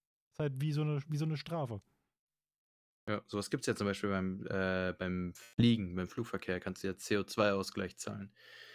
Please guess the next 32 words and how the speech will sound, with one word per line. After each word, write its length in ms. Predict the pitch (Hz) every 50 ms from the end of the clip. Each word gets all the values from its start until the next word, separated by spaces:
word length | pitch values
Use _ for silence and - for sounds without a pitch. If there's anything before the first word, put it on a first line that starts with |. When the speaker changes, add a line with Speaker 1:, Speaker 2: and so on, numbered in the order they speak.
| - - _ _ -
Speaker 2:
Also 140 | 104 98 95
du 120 | 95 92
zahlst 400 | - - 104 107 104 - - -
dann 100 | 110 104
einfach 340 | - 104 110 98 120 - -
nur 280 | 113 117 117 123 127
mehr 240 | 120 113 113 113 117 117
dafür, 560 | 120 120 120 - - 127 127 131 135 131 - _ _ _ _ _ _ _ _ _ _ _ _ _ _ _ _ _ _ _ _ _ _ _ _
und 320 | 113 104 95 - - - 123
momentan 360 | 120 123 131 123 139 139 143
ist 100 | 139 123
es, 80 | 120
glaub 140 | - 131 123
ich, 60 | 110
noch 100 | 113 107 -
freiwillig, 540 | - - 208 165 143 156 156 151 - - 95
aber 400 | 113 110 113 113 110 101 - -
es 200 | - - - -
ist, 180 | - - - _ _ _ _ _ _ _ _ _ -
wäre 220 | 113 120 123 120
zum 140 | - - 113
Beispiel 180 | 110 - 113 104
ein 40 |
Schritt, 220 | - - 120 117 117
sowas 340 | - 110 107 104 101 - - -
verpflichtend 500 | - - 101 95 - 98 92 - - 101
zu 80 | - 117
machen, 140 | 120 123 120
dass 120 | 113 -
du 80 | - 95
einfach 260 | - 92 - 95 95
nur 320 | 107 110 113 117 120 120